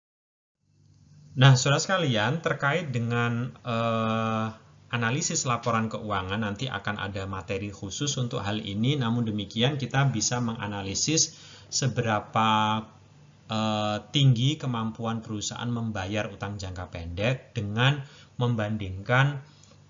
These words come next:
eh, aset lancar dengan utang lancar. Jadi, kalau aset lancar dibagi utang lancar, hasilnya sama dengan current ratio atau rasio, eh, kemampuan perusahaan dalam membayar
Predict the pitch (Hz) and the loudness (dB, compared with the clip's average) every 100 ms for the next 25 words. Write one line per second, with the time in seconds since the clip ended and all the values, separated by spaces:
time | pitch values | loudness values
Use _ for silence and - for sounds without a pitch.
0 | - 104 98 101 - 143 135 113 113 123 | -14 -12 -6 -4 -2 -2 -2 -4 -4 0
1 | 123 113 98 98 104 98 - 101 101 95 | 0 0 -6 -6 -6 -10 -6 -6 -4 -6
2 | 90 92 98 95 87 - - - _ _ | -8 -8 -6 -6 -8 -14 -20 -20 _ _
3 | _ - - 113 127 127 - - 98 101 | _ -20 -8 -2 -2 -2 -14 -8 -4 -2
4 | 104 123 113 113 120 139 135 117 104 101 | 0 0 0 0 4 4 4 2 -4 -4
5 | 107 120 113 107 110 135 123 98 - 92 | -4 -2 -2 -2 0 0 0 -2 -4 -6
6 | 101 143 160 - 104 101 95 92 98 98 | -4 -2 -2 -6 -8 -8 -10 -8 -6 -6
7 | 98 95 101 98 95 98 - 120 113 101 | -6 -6 -6 -8 -8 -2 -2 0 -2 -2
8 | 87 - 113 120 - - - - 101 101 | -8 -6 -4 -4 -8 -20 -14 -6 -2 0
9 | - 104 101 117 123 127 - - - - | -2 -2 0 2 2 0 -6 -20 -20 -20
10 | - 92 - 117 127 127 127 127 127 123 | -20 -20 -8 2 4 6 4 0 0 0
11 | 113 104 - 92 117 104 95 110 117 110 | -4 -6 -4 -4 -4 -4 -4 -4 -2 -2
12 | 98 87 98 113 | -2 -2 0 0